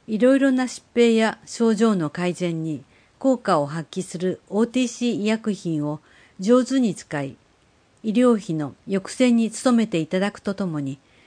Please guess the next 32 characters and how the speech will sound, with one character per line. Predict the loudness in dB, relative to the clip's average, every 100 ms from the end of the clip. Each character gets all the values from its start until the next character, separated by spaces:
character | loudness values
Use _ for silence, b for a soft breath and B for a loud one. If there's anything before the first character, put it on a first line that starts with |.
| b -6
自 | -2
分 | 0 2 2
の | 2
健 | 0 -2
康 | -2 -2
は | 0 -2 -2
自 | -4 -2
分 | 0 2
で | 2
守 | 2 0 0 -2
る | -6 -10 b b b b
セ | -2 2
ル | 2
フ | 2 2
メ | 2 4
デ | 2
ィ |
ケ | 2 0
ー |
シ | 2
ョ | 0
ン | 0
を | -2 -4
実 | -6 -6 -4 -2
践 | -2
し | -2
て | -2
み | 0
ま | -2
せ | -2 -2
ん | -4
か？ | -4 -8